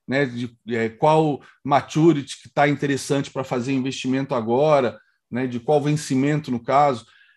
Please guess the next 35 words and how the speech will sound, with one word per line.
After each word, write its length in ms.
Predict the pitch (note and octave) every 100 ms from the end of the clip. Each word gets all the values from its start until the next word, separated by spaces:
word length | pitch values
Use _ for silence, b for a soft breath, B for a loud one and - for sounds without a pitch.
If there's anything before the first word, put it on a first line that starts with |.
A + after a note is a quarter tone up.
| _
É, 880 | B2 C3 C3 C3 C3 B2+ B2+ B2 A#2+
nós 160 | D#3 D#3+
vamos 180 | F#3+
ter 120 | F#3 E3+
o 20 |
Fabrício 720 | E3+ D3 C3 E3+ E3+ - B2
falando 560 | - C#3+ C#3 D3 C#3 B2+
de 140 | C3
valuation, 840 | C3+ C#3 D#3+ D#3 E3 D#3 - D#3 D#3 _ _ _
tá? 380 | - D3 F#3 - _ -
E 760 | A2+ B2+ B2+ B2 A#2+ A2 F2+ _ _ _ _ _ G#2
eu 100 | A#2
não 100 | C#3
preciso 340 | - C#3+ -
falar 320 | C#3+ C3+ C3
muito, 460 | B2 D3+ D#3 C#3+ A#2+
mas 300 | A#2+ A#2+ A#2
pra 180 | - B2+
mim 120 | C3+
o 40 |
Fabrício, 720 | C3 B2+ A#2 C3 A#2 - A2+ -
o 60 | A2
Fabrício 680 | - A#2+ A#2 C#3 A#2+ - F#2+ _ _ _ _
é 140 | C#3 D3+
o 120 | C3+
cara 340 | - C3+ C3+
mais 380 | C3 C#3+ F3+ -
fera 440 | - D3 D3 C#3 B2
de 100 | A#2+
<laughs> 20 |
valuation 580 | B2 C#3 B2+ B2+ - B2
do 100 | C3
Brasil, 640 | C3 G#2 G2 B2 D3 B2+
deixo 480 | A2+ B2 B2+ - B2
isso, 460 | A#2 B2 - A2+